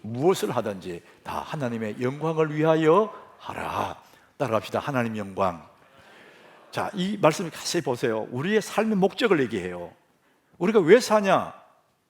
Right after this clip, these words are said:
왜 일하느냐? 그러니까 먹든지 마시든지 무슨 일을 하든지 그러죠. 여러분, 직업이 무엇이든지 어떤 일을 하든지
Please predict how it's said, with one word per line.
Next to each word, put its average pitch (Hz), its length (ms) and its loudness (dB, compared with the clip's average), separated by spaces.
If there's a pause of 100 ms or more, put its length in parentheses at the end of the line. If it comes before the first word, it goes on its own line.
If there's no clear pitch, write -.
(600)
왜 214 260 8
일하느냐? 208 800 2 (680)
그러니까 220 280 0
먹든지 247 680 0
마시든지 208 760 -6
무슨 277 420 -4
일을 403 160 2
하든지 226 320 -2
그러죠. 170 240 -4 (600)
여러분, 233 260 4
직업이 220 400 0
무엇이든지 151 1080 0 (220)
어떤 240 460 2
일을 196 240 4
하든지 143 560 -2